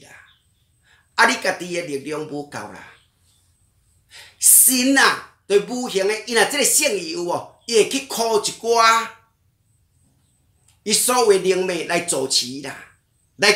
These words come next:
共同有无？来合盘有无？来做这个工课啦。啊，若你个人发射的有无？就你一两个人尔，一两个你要做啥物工课？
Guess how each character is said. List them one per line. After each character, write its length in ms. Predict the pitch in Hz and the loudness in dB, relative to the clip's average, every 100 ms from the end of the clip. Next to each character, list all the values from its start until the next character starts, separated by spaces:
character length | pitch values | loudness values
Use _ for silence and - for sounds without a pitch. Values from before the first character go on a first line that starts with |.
| - | 2
共 300 | 185 170 151 | -2 -2 -6
同 220 | 151 160 | -8 -8
有 80 | 170 | -8
无？ 360 | 165 135 - _ _ | -8 -10 -12 _ _
来 180 | 190 196 185 - _ | 2 2 2 -10 _
合 180 | - 170 - | -8 -8 -8
盘 120 | 143 139 | -8 -4
有 220 | 156 156 | -4 -6
无？ 240 | 143 - - - | -8 -14 -16 0
来 100 | 180 | 2
做 220 | 185 233 | 2 -2
这 100 | 208 | -4
个 200 | 190 143 | -6 -8
工 100 | 131 | -12
课 180 | 117 - | -14 -20
啦。 200 | - _ _ _ _ _ _ _ | -20 _ _ _ _ _ _ _
啊， 220 | 339 254 | 4 4
若 100 | 294 | 2
你 80 | - | -4
个 260 | 403 254 202 | 0 0 0
人 240 | 185 208 | -2 -2
发 120 | 277 | -2
射 160 | - 214 | -2 -2
的 260 | 196 202 | 0 0
有 80 | 196 | -2
无？ 360 | 185 175 - - _ _ _ _ _ | -4 -8 -10 -20 _ _ _ _ _
就 100 | 196 | -2
你 180 | 185 226 | 0 -2
一 220 | 220 277 233 | -4 -6 -4
两 340 | 180 156 156 | -2 -2 -4
个 200 | 180 160 | -6 -6
人 180 | 139 139 | -6 -6
尔， 220 | 139 147 _ _ _ _ _ _ _ - _ _ | -8 -12 _ _ _ _ _ _ _ -20 _ _
一 100 | 294 | -2
两 260 | 254 185 185 | 2 2 0
个 140 | 208 | -2
你 120 | 202 | 0
要 60 | 226 | -2
做 160 | 220 208 | -4 -6
啥 140 | 185 | -6
物 80 | 190 | -8
工 200 | 151 139 | -10 -12
课？ 200 | - | -16